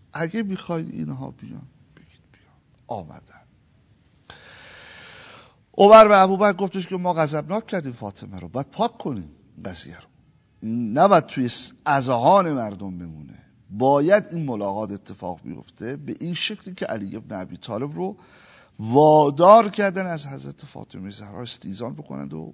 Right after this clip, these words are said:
وارد بشن. خب رسیدن خدمت حضرت زهرا، حضرت رو شروع کردن به طرف دیوار که اون دو نفر رو نبینن. اونا سلام کردن، حضرت زهرا جواب ندادن. می‌دونید جواب سلام مسلمان؟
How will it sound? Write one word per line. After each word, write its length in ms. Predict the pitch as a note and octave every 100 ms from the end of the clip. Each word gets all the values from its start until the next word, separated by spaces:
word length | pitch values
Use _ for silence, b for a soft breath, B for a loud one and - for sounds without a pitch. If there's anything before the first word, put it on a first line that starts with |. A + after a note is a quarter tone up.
| -
وارد 380 | G2+ F#2 - -
بشن. 280 | - - - _ _ _ _ -
خب 120 | C#3 C3+
رسیدن 380 | C#3 E3+ D#3+
خدمت 380 | D3+ C3+ C#3+ D3
حضرت 320 | C#3+ B2 C#3
زهرا، 580 | C3+ G#2+ G#2+ G2+ D3+ F#3+ - B B B
حضرت 300 | A2+ A#2+ D3+
رو 100 | -
شروع 300 | D#3 D#3+ E3+ - -
کردن 320 | B2+ D#3 E3+
به 80 | C3
طرف 380 | - A#2+ D3+
دیوار 640 | D#3 A#2+ A2+ G2+ G#2+ G2 - -
که 80 |
اون 160 | G#2 C3
دو 120 | A#2
نفر 280 | G#2+ G#2+ B2
رو 80 | B2+
نبینن. 440 | B2+ - B1+ G1+ - _ _ _ - B B
اونا 220 | - F#3+
سلام 600 | F#3 - - B2+ D3 D#3
کردن، 500 | C3+ - G2+ F#2+ F#2+ - _ b b b b
حضرت 400 | - B2 C#3 D#3
زهرا 420 | D3+ C#3 C3 C3+ E3
جواب 680 | - C3+ C3 D#3 E3 D3
ندادن. 380 | D3+ B2 F#2+ F2+
می‌دونید 320 | F#2 C3 D3
جواب 300 | D3 A#2 A#2+
سلام 380 | C3 - G2+ A#2+
مسلمان؟ 640 | C3 G#2 G2 F#2+ A#2+ D#3